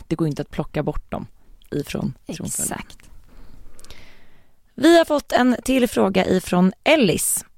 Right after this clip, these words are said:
Speaker 1: Hon skriver så här: "Hej och tack för en väldigt intressant podd." Tack själv. Eh, jag undrar om en kunglighet kommer ut som trans eller non-binary. Skulle det få vara kvar i tronföljden?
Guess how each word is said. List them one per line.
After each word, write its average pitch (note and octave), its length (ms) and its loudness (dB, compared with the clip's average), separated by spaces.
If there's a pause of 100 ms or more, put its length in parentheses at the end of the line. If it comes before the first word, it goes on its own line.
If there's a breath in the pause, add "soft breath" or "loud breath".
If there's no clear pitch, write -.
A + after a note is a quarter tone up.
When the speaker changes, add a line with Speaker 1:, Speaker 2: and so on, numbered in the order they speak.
Speaker 1:
Hon G3+ 200 2
skriver G3 260 4
så A3 120 0
här: - 300 2 (160)
"Hej D4+ 380 6
och B3+ 80 2
tack A3+ 220 2
för G#3 80 -2
en G#3+ 100 6
väldigt G3 200 4
intressant F3 480 0
podd." - 400 -2 (280)
Tack - 300 -12
själv. A#3 540 -2 (240)
Eh, G3+ 400 2 (500)
jag B3 220 4
undrar C#4+ 240 6
om B3 140 4
en B3+ 80 4
kunglighet A#3 420 6
kommer A3 200 4
ut G3+ 100 2
som G#3 160 4
trans G3 640 2
eller F3+ 440 4
non-binary. F#3+ 1400 2 (320)
Skulle G#3 320 2
det G#3+ 260 6 (120)
få - 160 -2
vara A3 140 2
kvar F3+ 280 4
i F#3+ 40 2
tronföljden? A3 680 2